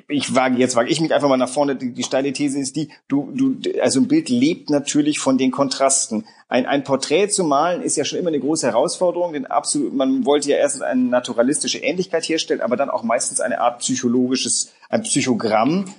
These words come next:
Das, das gehört also guten Ton. Seit Velázquez, seit Goya gehört es, dass man nicht nur einfach ein, ein, ein plumpes Bild des Dargestellten, sondern dass man auch seine Gemütsverfassung, ähm, hineinmalt. Das heißt also, Picasso stellt sich hier einem Genre, in dem es irrsinnig große Meisterleistungen gibt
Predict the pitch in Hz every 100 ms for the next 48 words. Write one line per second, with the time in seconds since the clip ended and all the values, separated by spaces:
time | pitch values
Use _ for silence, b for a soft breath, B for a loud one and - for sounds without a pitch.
0 | B - - - 240 - 127 139 131 123
1 | 110 127 135 - - 139 143 117 120 135
2 | 107 107 117 - 120 98 117 131 170 -
3 | 120 101 - 120 117 120 117 110 160 156
4 | 117 117 120 156 143 B B - 127 135
5 | 127 123 110 143 147 - 139 - 127 139
6 | 123 - - 127 123 127 - 120 117 160
7 | 156 120 95 110 185 254 - 120 120 113
8 | 117 - 120 143 127 123 127 - - 113
9 | 110 117 113 151 254 - - - 113 113
10 | 110 B B B - 131 120 - 113 113
11 | 107 107 110 147 123 131 - 147 143 -
12 | 135 - 135 143 92 117 110 123 147 135
13 | 120 127 131 127 - 202 196 180 143 139
14 | - 151 - 117 175 - 113 107 - 107
15 | 104 131 165